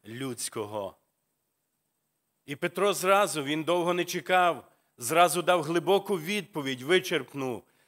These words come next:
Сказав такі слова: "Ти Христос, Син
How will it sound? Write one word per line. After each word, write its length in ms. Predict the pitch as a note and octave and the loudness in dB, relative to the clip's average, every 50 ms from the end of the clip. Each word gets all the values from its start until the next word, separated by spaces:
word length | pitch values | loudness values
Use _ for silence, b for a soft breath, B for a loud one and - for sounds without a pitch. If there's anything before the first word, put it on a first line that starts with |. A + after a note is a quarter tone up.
| _ - | _ -12
Сказав 460 | - - - D3+ D3 B2+ E3+ E3+ C#3+ | -10 -6 -2 -2 2 4 4 4 4
такі 280 | F#3 F3+ - F3+ G3 | 2 -2 -2 -2 -4
слова: 440 | F3 - - F3 F3 E3+ E3+ F3 E3+ | -2 -2 -2 0 0 4 6 6 4
"Ти 220 | E3+ E3+ E3+ E3 D3+ | 4 2 -4 -4 -4
Христос, 880 | - - C#3 C#3 C3 - - - - F#3 F3+ F#3+ G3+ G3 - - - _ _ _ _ _ _ | -4 -6 -6 -4 -4 -4 -4 -2 0 2 4 4 2 0 -2 -8 -12 _ _ _ _ _ _
Син 680 | - - - - - E3+ F3+ F3+ F#3+ F#3+ F#3 F3+ E3+ | -2 0 2 2 2 4 4 6 6 4 2 0 -4